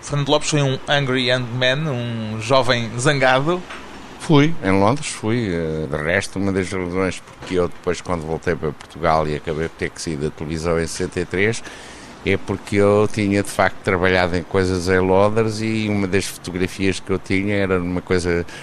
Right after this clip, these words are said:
Speaker 2: anticolonial e a pid <laughs> acabou por apanhar essa fotografia.
Speaker 1: E foi posto na rua da televisão?
Speaker 2: Não, mas tive que sair.
Speaker 1: Que fotografia era? Foi uma fotografia sua?
Speaker 2: Sim. Foi a minha primeira mulher com a bandeira portuguesa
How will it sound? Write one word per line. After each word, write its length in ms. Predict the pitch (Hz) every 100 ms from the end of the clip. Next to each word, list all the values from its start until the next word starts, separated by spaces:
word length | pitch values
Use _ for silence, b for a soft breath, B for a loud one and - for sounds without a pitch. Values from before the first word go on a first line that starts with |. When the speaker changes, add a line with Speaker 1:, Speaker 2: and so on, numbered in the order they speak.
| B
Speaker 2:
anticolonial 1040 | 87 90 101 - 104 104 90 92 92 98 104
e 140 | 101
a 60 | 95
pid 320 | - 95 80
<laughs> 0 |
acabou 440 | 98 - 101 107
por 180 | - -
apanhar 360 | 104 - 113 120
essa 300 | 123 - 165
fotografia. 800 | - - 160 147 - 160 117 160 165
Speaker 1:
E 60 |
foi 220 | 143 202
posto 320 | 202 185 180 180
na 80 |
rua 320 | 156 156 202 196
da 80 |
televisão? 420 | 165 156 151 151 220 B -
Speaker 2:
Não, 280 | - 175 120 95
mas 280 | 101 110 -
tive 200 | 135 120
que 80 |
sair. 340 | - 123 117 85 - -
Speaker 1:
Que 80 | -
fotografia 480 | - 170 160 156
era? 260 | 120 160 190 156 135
Foi 160 | 151
uma 60 | 139
fotografia 360 | 147 143 151 139
sua? 340 | 135 170 202 - -
Speaker 2:
Sim. 300 | - 101 87 - - - -
Foi 400 | 101 92 92 101
a 40 | 101
minha 240 | 98 92
primeira 420 | - 90 85 85
mulher 400 | 85 82 85 92 90 98 85 -
com 120 | 87
a 40 |
bandeira 420 | 73 85 82 85 82
portuguesa 800 | - - 71 71 76 78 80